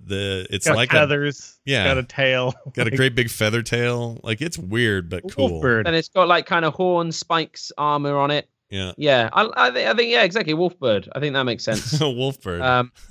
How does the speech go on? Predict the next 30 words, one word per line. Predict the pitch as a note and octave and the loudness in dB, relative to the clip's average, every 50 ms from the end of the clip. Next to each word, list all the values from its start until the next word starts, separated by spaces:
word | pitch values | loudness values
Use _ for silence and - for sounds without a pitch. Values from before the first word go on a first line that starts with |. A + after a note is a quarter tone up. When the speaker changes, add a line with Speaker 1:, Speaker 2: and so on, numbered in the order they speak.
| - - - _ _ _ - | -20 -20 -20 _ _ _ -4
Speaker 3:
and | D3 D3 D#3 | -2 0 2
then | D#3 D3+ D3+ D3+ D3 - _ _ _ _ - | 2 2 2 0 -4 -6 _ _ _ _ -4
mage | E3+ F#3+ G#3 G3+ F#3+ F#3 - - | 0 2 4 4 2 0 -2 -4
just | F3+ E3 - - | -4 -6 -2 0
get | F3 - - | 0 0 0
a | - | -4
cool | - - E3+ D#3 D3+ D3 D3 C#3 B2+ - | -4 -4 -2 -2 0 -2 -2 -4 -6 -8
flying | _ D#3+ D3+ C3+ C3 B2+ | _ 0 0 0 0 0
disc. | A#2 C3+ C3+ C3+ B2 - - - - - _ _ - | -2 -2 -2 -2 -2 -4 -6 -8 -10 -18 _ _ -8
Speaker 1:
Yeah. | G#2 G#2 G#2 G2 | -6 -6 -4 -4
Speaker 3:
It's | A2 A#2 D#3 | -4 -2 2
a | |
little | F3+ F3+ D#3 B2+ | 4 4 4 4
bit | B2+ - - | 2 0 0
too | - - - D3 C#3 C3+ B2+ | -6 -4 -2 -2 -2 -2 -4
cool. | B2+ - - A#2 G#2 G#2 | -8 -6 -4 -2 0 0
It's | F#2+ - - _ - | -2 -4 -8 _ -4
almost | - E3+ F#3+ F#3+ F3 D#3+ C#3+ - - - | 4 6 6 6 8 6 4 2 0 -4
trying | - D#3+ C#3+ C3 A#2+ | -2 0 2 2 0
too | A#2+ - C3+ A2+ | -2 -4 -4 0
hard | A#2 B2+ A#2+ A2 A#2+ | 2 2 0 0 -2
for | G2+ F#2+ | -6 -4
me. | F2+ E2+ F2 F#2 - _ _ | -4 -4 -4 -6 -8 _ _
Speaker 1:
Yeah. | F#2 F#2 F2+ F2+ F#2 G2 G#2+ | -8 -8 -6 -6 -8 -8 -4
Speaker 3:
Um, | G2+ G2+ G2+ G2+ G2+ G2+ G2 G2 _ _ _ _ _ _ _ _ _ _ _ _ | 0 0 2 2 2 0 -2 -6 _ _ _ _ _ _ _ _ _ _ _ _
and | A2+ A2+ A#2+ A#2 A#2 | 0 0 0 2 2
then, | A2+ A2+ A2 A2 A2+ A2 - | 2 2 2 0 -2 -4 -2
I | - B2 | -2 -2
don't | B2 A#2 A2+ | 0 0 -2
know, | A2 G#2 G2+ | -2 -4 -4